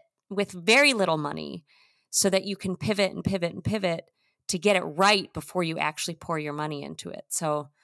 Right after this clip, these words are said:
success doesn't always mean getting bigger. Success can also mean staying small or staying simple.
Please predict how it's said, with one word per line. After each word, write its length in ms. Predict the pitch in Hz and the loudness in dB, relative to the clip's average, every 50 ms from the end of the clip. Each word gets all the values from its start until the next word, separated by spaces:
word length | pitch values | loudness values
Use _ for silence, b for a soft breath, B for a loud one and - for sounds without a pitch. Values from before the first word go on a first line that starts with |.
| b b b b | b b b b
success 640 | - - - 226 - - - 262 247 254 - - - | 0 0 0 2 6 6 8 8 8 6 6 4 4
doesn't 280 | - 233 233 226 220 214 | 4 2 2 2 4 4
always 300 | 202 196 196 190 165 180 | 4 4 4 2 2 2
mean 260 | 190 208 208 202 190 | 2 2 2 2 2
getting 280 | 185 190 170 165 175 | 0 0 0 -2 -2
bigger. 560 | 170 - 180 175 - 180 170 165 165 165 165 - - b b b b b b b | 0 2 2 2 2 2 0 2 0 -2 -2 -4 -8 b b b b b b b
Success 500 | - - - - - - 226 214 202 - | -6 -6 -4 -2 2 2 2 2 2 0
can 140 | - 226 214 | -2 2 4
also 320 | 185 185 196 196 - 226 | 4 4 4 2 0 0
mean 240 | 208 190 165 160 165 | -2 -2 -4 -6 -6
staying 340 | 160 - - 156 151 156 160 | -6 -4 -4 -2 -4 -4 -4
small 400 | - - - 214 226 196 - _ _ b b b b b b b b b b b _ | -4 -2 -2 -2 -2 -4 -6 _ _ b b b b b b b b b b b _
or 60 | 170 160 | -4 -4
staying 300 | - - 185 175 185 180 | -2 -2 0 -2 0 0
simple. 520 | - - 208 190 - 180 170 - - _ | 0 0 -2 -2 -4 -6 -6 -6 -10 _